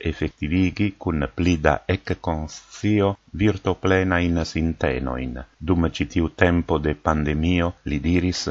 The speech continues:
"kiam ni pli konscias pri la graveco zorgi pri nia komuna domo, ni esperas, ke la tuta medito kaj komuna sindevigo helpos krei kaj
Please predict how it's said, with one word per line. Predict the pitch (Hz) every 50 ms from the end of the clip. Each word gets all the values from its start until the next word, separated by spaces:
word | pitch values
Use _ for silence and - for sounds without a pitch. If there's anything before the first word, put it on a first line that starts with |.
| 80 - _ _
"kiam | - - 117 117 110 104 104 101
ni | 95 95 95 95 95 90 - -
pli | 110 113 113
konscias | - - 107 104 101 95 - - - - - - 113 104 85 73 69 71 - - - - 69 -
pri | - - 78
la | 76 76 73
graveco | 71 71 78 76 85 90 87 - - - - 78 71 - -
zorgi | 73 76 85 98 92 87 76 71 67 69 65 62 - -
pri | - 71 71 71
nia | 76 76 80 82 78 76 71 69 -
komuna | - - 69 73 76 87 87 78 71 65
domo, | 64 76 80 85 92 95 98 95 -
ni | - 98 107 110 107
esperas, | 104 - - - - 110 110 107 104 101 95 - - - 92 - -
ke | - 98 92 87 82 -
la | 82 85 85 82 80 - - _
tuta | - - 120 120 120 - 107 95 85 - - -
medito | 90 101 95 87 85 98 95 82 71 - - 71 65 69 -
kaj | - 73 71 69 -
komuna | - 76 73 76 80 85 92 95 92 85 78 73
sindevigo | - - - 101 101 101 95 87 80 71 69 69 - 80 85 90 92 - 95 95 - - - -
helpos | - 120 117 117 - - 113 107 104 - - - - 87 -
krei | - - 92 98 98 98 98 92 87 -
kaj | - 92 87 85